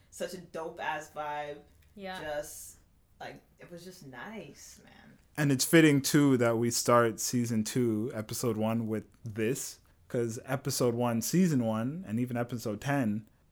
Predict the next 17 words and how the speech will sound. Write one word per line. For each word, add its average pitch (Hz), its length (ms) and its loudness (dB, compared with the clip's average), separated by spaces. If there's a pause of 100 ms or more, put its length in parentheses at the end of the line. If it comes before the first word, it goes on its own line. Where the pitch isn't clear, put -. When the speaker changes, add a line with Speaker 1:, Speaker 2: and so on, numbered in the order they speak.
Speaker 3:
and 101 300 -10
sprinkle 107 340 -6
in 104 100 -4
some 107 140 -4
other 107 180 -4
episodes 104 420 -10
as 104 100 -6
well, 107 400 0 (260)
we 123 100 0
were 131 80 2
talking 147 260 -2
about 127 260 0
how 120 160 -4
Toronto 117 360 -6
needs 160 340 -2
this. 90 260 -12
We, 110 220 -4